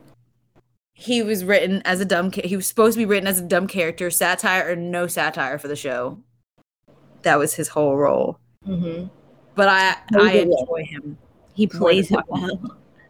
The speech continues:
Speaker 2: Okay,
Speaker 1: He plays it
Speaker 2: Takemichi's
Speaker 1: well.
Speaker 2: at the bottom of this list. I don't enjoy him at all. Let's, let's make that clear. <laughs> I don't enjoy him at all.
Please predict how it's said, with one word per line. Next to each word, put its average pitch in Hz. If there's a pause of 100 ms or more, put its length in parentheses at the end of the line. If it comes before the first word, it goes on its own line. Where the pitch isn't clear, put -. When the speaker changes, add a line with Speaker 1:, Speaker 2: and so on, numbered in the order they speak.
(640)
Speaker 2:
Okay, 214
Speaker 1:
He -
plays 233
it -
Speaker 2:
Takemichi's 247
Speaker 1:
well. 233
Speaker 2:
at 214
the 202
bottom 170
of 147
this 156
list. 120
I 180
don't 196
enjoy 170
him 151
at 131
all. - (180)
Let's, 165
let's 165
make 160
that 92
clear. - (200)
<laughs> -
I 294 (100)
don't 214
enjoy 196
him 175
at 165
all. 131